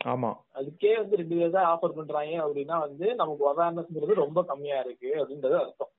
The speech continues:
Speaker 1: ம், அதே அந்த யூ எஸ் கதை தான், பத்து வருஷம் ஆகும்,
Speaker 2: அதே
Speaker 1: அஞ்சு வருஷம் ஆகும், அதே கதை தான்.
Speaker 2: அதே கதை தான், அதே கதை தான். ஆ, அதான்.
Speaker 1: இன்னொன்னு வந்து நான் அந்த ஆட் சொன்னேன் பாத்தீங்களா, ஆடியோ ஆட்ஸ், நீங்க ஒரு இடத்துல போனா வந்து, ஆ, ஆட்ஸ் வந்து டார்கெட் ஆகும் அப்படின்ட்டு.
Speaker 2: ஆமா.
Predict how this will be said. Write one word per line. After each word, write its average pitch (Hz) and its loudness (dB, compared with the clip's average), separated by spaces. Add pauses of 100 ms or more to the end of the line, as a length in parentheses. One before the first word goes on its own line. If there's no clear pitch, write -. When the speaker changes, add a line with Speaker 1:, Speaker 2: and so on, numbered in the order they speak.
(160)
Speaker 1:
ம், 127 -2
அதே 120 2
அந்த 202 0
யூ 190 4
எஸ் 185 2
கதை 170 4
தான், 143 0
பத்து 131 2
வருஷம் 143 4
ஆகும், 143 0
Speaker 2:
அதே 143 0
Speaker 1:
அஞ்சு 143 0
வருஷம் 139 2
ஆகும், 135 2
அதே 123 6
கதை 135 2
தான். 127 2 (480)
Speaker 2:
அதே 147 6
கதை 170 4
தான், 180 0 (120)
அதே 151 0
கதை 151 0
தான். 156 -6 (160)
ஆ, 131 0
அதான். 147 4
Speaker 1:
இன்னொன்னு 196 6
வந்து 185 0
நான் 175 0
அந்த 147 0
ஆட் 185 2
சொன்னேன் 160 -2
பாத்தீங்களா, 135 2
ஆடியோ 143 2
ஆட்ஸ், 123 0
நீங்க 127 4
ஒரு 123 2
இடத்துல 131 0
போனா 151 4
வந்து, 139 2
ஆ, 123 4
ஆட்ஸ் 131 -8
வந்து 131 2
டார்கெட் 120 0
ஆகும் 117 -2
அப்படின்ட்டு. 110 2 (120)
Speaker 2:
ஆமா. 135 -4